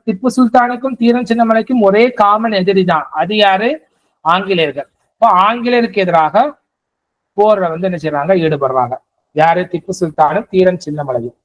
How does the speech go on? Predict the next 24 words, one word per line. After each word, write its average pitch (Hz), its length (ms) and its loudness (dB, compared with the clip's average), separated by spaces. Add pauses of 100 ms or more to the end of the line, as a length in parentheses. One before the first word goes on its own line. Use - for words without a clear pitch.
(340)
இதுல 240 260 4
பாத்தீங்கன்னா, 208 640 0 (100)
நான்காவது 233 600 0
மைசூர் 196 500 0
போர், 160 220 0 (1000)
நான்காவது 202 560 0
ஆங்கிலேய 196 460 0
மைசூர் 165 420 -4
போர், 151 180 -4
ஆங்கிலோ 180 340 2
மைசூர் 170 380 -4
வார்ல 135 380 0 (680)
திப்பு 226 200 0
சுல்தான் 214 420 2
இறந்து 190 300 -2
போகிறாரு. 156 460 0
மே 160 200 -4
மாசம் 175 440 0 (1040)
நாலாம் 160 400 0
தேதி 151 300 0 (580)
ஆயிரத்தி 196 540 0
எழுநூத்தி 170 400 -2 (600)
தொண்ணூத்தி 185 400 0
ஒன்பதுல 151 460 2